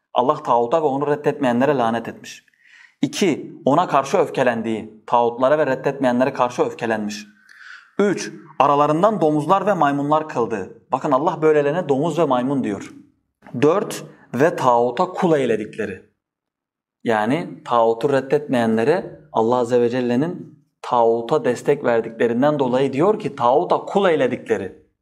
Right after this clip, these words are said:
"Abdut tağut, tağutun kulu." diyor Allah Azze ve Celle. Bu ayetimiz de Maide suresinin altmışıncı ayetidir. Rabbimiz böyle olduğunu belirtiyor. Yani Allah tağutu ve tağutu reddetmeyenlere görüldüğü üzere domuz diyor, maymun diyor, Allah'ın lanet ettiği diyor.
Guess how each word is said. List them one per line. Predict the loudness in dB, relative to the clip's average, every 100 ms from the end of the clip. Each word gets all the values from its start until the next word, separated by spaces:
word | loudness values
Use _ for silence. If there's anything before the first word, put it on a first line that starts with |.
| _ _ _ _ 0
"Abdut | 0 0 0
tağut, | 2 2 2 0 0 -10 -20 _
tağutun | 0 2 2 0 -2 0
kulu." | 0 0 -2 -10 -20 -20 -4
diyor | 0 0 -2 -10 -4
Allah | 0 2
Azze | 2 4
ve | 4
Celle. | 4 2 0 -6 -16 _ -2
Bu | 2 2
ayetimiz | 2 0 -2 0
de |
Maide | 2 2 0 -2
suresinin | -2 -2 0 -2
altmışıncı | -2 -6 -2 0 2
ayetidir. | 0 -2 -4 -4 -4 _ _ _ -2
Rabbimiz | 0 0 -2 -4 -2
böyle | 0 2
olduğunu | 2 2 2
belirtiyor. | 0 0 -6 -10 -2
Yani | 0 2
Allah | 2 -2 0
tağutu | 2 2 2 0
ve | 2
tağutu | 2 0 0 -4
reddetmeyenlere | -4 -6 -4 -2 0 0
görüldüğü | 2 2 0 0
üzere | -2 -2 0
domuz | 0 -2 -2
diyor, | 0 0
maymun | 2 0 0 0
diyor, | 0 0
Allah'ın | 0 0 0 -2
lanet | -2 -2
ettiği | -2 -2 -4 -4
diyor. | -8 -14